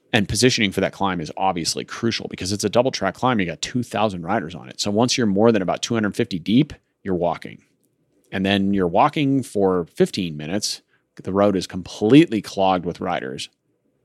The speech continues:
And then that has a massive impact on how you can ride the rest of the day. If you lose five minutes there or ten minutes there and you're in a group full of yahoos, then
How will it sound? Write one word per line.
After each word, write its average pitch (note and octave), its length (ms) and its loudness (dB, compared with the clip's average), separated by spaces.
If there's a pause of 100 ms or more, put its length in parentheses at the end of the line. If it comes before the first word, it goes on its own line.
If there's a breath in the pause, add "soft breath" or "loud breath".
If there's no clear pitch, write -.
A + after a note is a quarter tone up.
(140)
And A2 140 6
then G#2+ 440 4
that G#2 360 4 (280)
has G#2 260 -2
a F#2 60 -4
massive G2 480 2
impact F#2 480 -6
on F#2 220 -8
how F2+ 280 -2
you E2+ 460 -4 (140)
can G2 160 -6
ride F#2 220 0
the F2 60 -4
rest F2 180 -4
of - 20 -14
the G#2 180 -4
day. A#2+ 100 2
If D#2+ 120 -6
you E2+ 80 -6
lose G#2+ 400 4
five G2 380 -2
minutes F2+ 280 -6
there B1+ 180 -12
or A1+ 40 -12
ten G2 240 -6
minutes G#2+ 240 -2
there F2 220 -4
and E2+ 100 -6
you're F2 140 -4
in E2 60 -8
a D#2 40 -12
group G#2 260 -4
full F#2 280 0
of E2+ 60 -4
yahoos, F#2+ 560 2
then F#2+ 300 -4